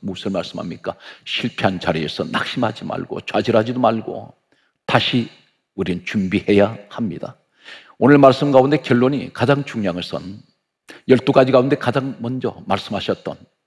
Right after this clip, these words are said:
나를 다듬어야 합니다. 나를 깎아야 합니다. 왜 변화가 일어나지 않습니까? 그것은 내 스스로가 변화되겠다는 그런 결심이 없습니다.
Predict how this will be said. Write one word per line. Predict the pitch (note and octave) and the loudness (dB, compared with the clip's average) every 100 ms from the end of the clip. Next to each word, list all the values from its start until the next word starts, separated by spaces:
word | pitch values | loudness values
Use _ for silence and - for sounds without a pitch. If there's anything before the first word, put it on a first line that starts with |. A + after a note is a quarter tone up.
| _ _ _ _ _ _ _ _ | _ _ _ _ _ _ _ _
나를 | - G2+ F2 - | -2 -2 -2 -6
다듬어야 | - A2 F2 E2 | -4 -2 -2 -6
합니다. | - - - - - _ _ _ _ | -10 -14 -12 -14 -16 _ _ _ _
나를 | F#2 F2+ - - | -4 -2 -4 -4
깎아야 | - - G#2 | -2 -2 -4
합니다. | E2+ C2 - - - _ _ _ _ _ _ _ _ _ - _ _ _ _ _ _ _ - | -6 -14 -18 -20 -20 _ _ _ _ _ _ _ _ _ -20 _ _ _ _ _ _ _ 4
왜 | E3 | 4
변화가 | E3+ A#2+ A#2+ B2+ | 4 2 4 4
일어나지 | A#2+ A#2 G#2+ F2 | 4 0 -2 -2
않습니까? | E2+ - F2 - - E2 F2 _ _ _ _ _ _ _ | -6 -8 -12 -8 -8 -8 -10 _ _ _ _ _ _ _
그것은 | - A2+ C#3+ C3+ - _ _ _ _ _ _ _ _ - | -4 -2 0 -2 -6 _ _ _ _ _ _ _ _ 2
내 | A#2 | 4
스스로가 | C3 B2 - - F#2 - | 4 -2 -4 -4 -4 -6
변화되겠다는 | - G#2 A#2 A#2 A#2 - _ _ _ G#2 G2+ - G2 D2+ D2+ - _ _ _ _ _ _ | -2 0 2 0 -2 -6 _ _ _ -2 -2 -2 -4 -4 -12 -20 _ _ _ _ _ _
그런 | - G2+ G2 | -6 -6 -4
결심이 | - G2 - G#2+ | -6 -6 -4 -8
없습니다. | - - - - - - | -8 -10 -12 -14 -18 -20